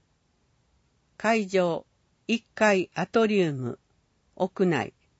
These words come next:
参加費、材料費等五百円。申し込み方法、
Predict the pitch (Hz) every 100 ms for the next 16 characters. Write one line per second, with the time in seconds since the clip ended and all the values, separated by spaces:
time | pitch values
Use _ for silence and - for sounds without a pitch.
0 | _ _ _ _ _ _ _ _ _ _
1 | _ - 226 247 - 208 185 139 - _
2 | _ _ _ - 180 254 240 233 208 -
3 | 147 - 160 - 147 185 202 190 - 165
4 | 127 117 _ _ _ _ _ _ _ _
5 | _ _ _ _ 208 247 - - 233 233
6 | 202 202 175 - 131 -